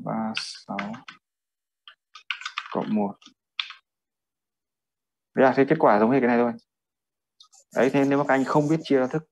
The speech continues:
thì các anh làm như thế. Đấy là đi ngược từ kết quả, đi ngược từ cuối lên, lên đầu và tận dụng tối đa sự trợ giúp của máy tính. Dành cho những anh nào mà chưa tốt nghiệp cấp hai nhưng mà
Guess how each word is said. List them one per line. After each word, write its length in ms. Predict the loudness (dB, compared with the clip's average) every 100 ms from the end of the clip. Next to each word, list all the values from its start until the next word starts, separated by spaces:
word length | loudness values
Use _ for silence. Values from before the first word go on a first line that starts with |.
| _
thì 100 | -6
các 60 | -4
anh 120 | -2
làm 140 | -2
như 60 | -2
thế. 140 | -4 -8 -10 _ _ -20 -20 _ _ _ _ _ _ _ _ _ _ _ _ _ _ _ _ _ _ _ _ _ _ _ _ -20 -20 _ _ _ _ _ _ -12
Đấy 120 | -8
là 160 | -6 -6
đi 180 | -4 0
ngược 300 | 2 0 -2 _
từ 160 | -2 -2 -6 -10 -6
kết 160 | -6
quả, 380 | -2 -4 -4 -16 _
đi 180 | -6 -4
ngược 80 | -4 -6
từ 100 | -6
cuối 180 | 2 4
lên, 180 | 4 4
lên 140 | 4
đầu 240 | 2 -2 -8 _ _
và 80 | -8 -4
tận 160 | -2
dụng 180 | -2 -2
tối 120 | 0 2
đa 380 | 2 0 -2 -8 _ _ _ _ _
sự 180 | -12 -8
trợ 140 | -6 -4
giúp 140 | -4 -6
của 60 |
máy 120 | -10 -8
tính. 180 | -8 -8 -14 _ _ _ _ _ _ _ _ _ _ -12
Dành 140 | -8
cho 140 | -4 -4
những 180 | -2
anh 180 | 0 0
nào 180 | -2 -4
mà 220 | -4 -6 -8 -12 -14 _ _ _ _ _ _
chưa 160 | -6 -4
tốt 100 | -2 -2
nghiệp 140 | -2
cấp 140 | -2 0
hai 220 | 2 2
nhưng 160 | 0
mà 100 | -4